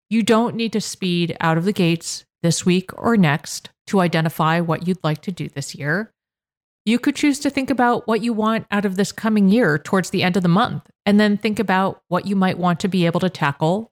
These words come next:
over quarters of the year. It is your process.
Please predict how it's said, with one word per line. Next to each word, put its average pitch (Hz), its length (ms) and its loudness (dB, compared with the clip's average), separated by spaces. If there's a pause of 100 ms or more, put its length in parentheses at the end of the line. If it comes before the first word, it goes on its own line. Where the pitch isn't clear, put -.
over 160 300 0
quarters 156 540 -4
of 175 80 -4
the 214 80 0
year. 240 360 0 (540)
It 190 100 2
is 185 140 2
your 165 500 0
process. - 640 -8